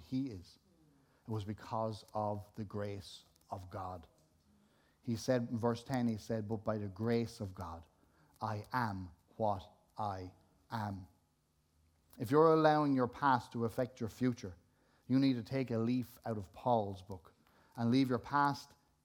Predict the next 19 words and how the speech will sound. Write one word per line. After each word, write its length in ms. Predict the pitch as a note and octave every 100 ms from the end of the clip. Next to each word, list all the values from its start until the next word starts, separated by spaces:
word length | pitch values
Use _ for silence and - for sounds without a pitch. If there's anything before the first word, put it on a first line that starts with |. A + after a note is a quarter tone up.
| _ -
in 180 | C3+
the 80 | A2+
past. 520 | G#2+ A2 G2 - - _
That's 240 | B2+ B2+ -
where 160 | C3
it 100 | B2+
belongs. 520 | B2+ A#2 G#2 G2 F#2 -
Amen? 380 | A#2 A#2 C3 C#3 - _ _ _ -
And 140 | C3+
allow 260 | B2+ C3 C3
Jesus 600 | G2 B2 D#3+ A#2+ G#2+ - -
to 100 | A#2
direct 420 | G#2+ B2 A#2 -
your 100 | A2
future 520 | - C3 B2 G#2 F#2+ - _ _
by 140 | G#2+
the 80 | G#2
grace 480 | G#2+ A2+ A2 - - _ -
of 320 | G#2 G2+ G2